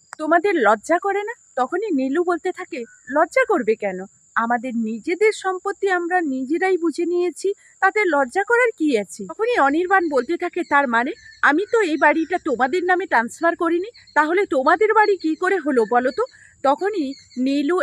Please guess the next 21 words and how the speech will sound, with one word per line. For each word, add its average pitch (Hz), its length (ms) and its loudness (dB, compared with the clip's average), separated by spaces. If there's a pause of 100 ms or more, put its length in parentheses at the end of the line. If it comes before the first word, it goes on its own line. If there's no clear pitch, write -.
অ্যাডভোকেটকে 269 640 -2
বলতে 220 340 -4
থাকে, 339 280 -6 (360)
"আপনি 269 380 2
এক 381 180 -6
কাজ 220 260 0
করুন 320 300 -4
তো, 403 120 -6 (120)
ওনাকে 392 380 0
পুরো 370 320 2
বিষয়টা 339 460 -4
একটু 415 220 -2
বুঝিয়ে 269 400 -2
দিন 415 180 0 (100)
তো, 494 80 0 (280)
এই 339 140 2
বাড়ির 277 460 4
বর্তমান 349 480 2
মালিককে।" 269 540 -2 (520)
তখনই 359 400 -2 (260)
অনির্বাণ 294 480 2